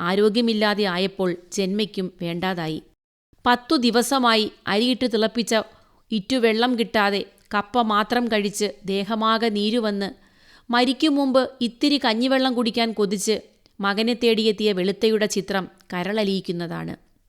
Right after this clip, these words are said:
മനഃപൂർവ്വമല്ലെങ്കിലും അച്ഛനെ തകഴിയിൽ തനിച്ചാക്കി ചിരിതയുമായി പോന്നതിൽ കോരന് കുറ്റബോധമുണ്ടായി.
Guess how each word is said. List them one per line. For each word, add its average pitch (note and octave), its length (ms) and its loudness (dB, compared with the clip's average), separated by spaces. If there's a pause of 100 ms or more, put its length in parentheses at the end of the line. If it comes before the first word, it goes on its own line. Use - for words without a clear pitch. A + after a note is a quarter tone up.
(480)
മനഃപൂർവ്വമല്ലെങ്കിലും A3+ 1080 2 (300)
അച്ഛനെ A3+ 420 0 (160)
തകഴിയിൽ A3+ 460 2
തനിച്ചാക്കി G#3+ 680 -2 (340)
ചിരിതയുമായി B3 680 2
പോന്നതിൽ G3 480 -2 (260)
കോരന് G3 540 0
കുറ്റബോധമുണ്ടായി. G3 1000 -4